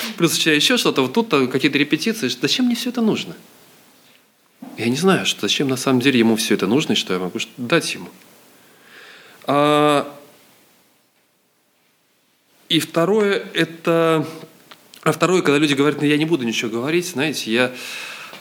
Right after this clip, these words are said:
а, ну, я буду свидетельствовать своей жизнью, я буду рассказывать своей жизнью, люди увидят мою другую жизнь, они поймут это, и вроде это хорошо». И знаете, такая фраза, известная цитата Франциска Осийского: «Благовествуй всегда, а если надо, используй слова».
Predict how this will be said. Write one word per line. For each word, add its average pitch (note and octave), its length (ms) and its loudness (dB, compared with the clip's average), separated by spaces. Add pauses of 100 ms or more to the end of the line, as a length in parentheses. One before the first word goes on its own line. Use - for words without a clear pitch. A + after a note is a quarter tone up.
(120)
а, B2+ 600 2
ну, D3+ 80 0
я F3+ 80 2
буду E3+ 160 -2
свидетельствовать D3+ 500 -2
своей A#2 220 0
жизнью, G2 440 -4
я B2 100 0
буду B2+ 160 0
рассказывать A#2+ 520 0
своей G#2 220 0
жизнью, A2 400 0
люди A2 180 0
увидят A2+ 380 0
мою A2 240 0
другую G#2+ 360 0
жизнь, B2+ 460 -2 (300)
они A#2 180 0
поймут C3 500 0
это, B2+ 220 0
и A#2+ 140 2
вроде A#2+ 240 0
это A2+ 80 -4
хорошо». B2 400 -2
И C3+ 40 0
знаете, C#3 300 -2
такая A2 240 -2
фраза, C3+ 420 0
известная A#2 460 -2
цитата G#2+ 500 -2
Франциска G#2+ 500 -4
Осийского: A2+ 500 -2
«Благовествуй G#2+ 560 0
всегда, A#2+ 520 -4 (280)
а A2+ 80 2
если A2+ 180 0
надо, A#2+ 220 2
используй G2 400 -4
слова». B2 500 -2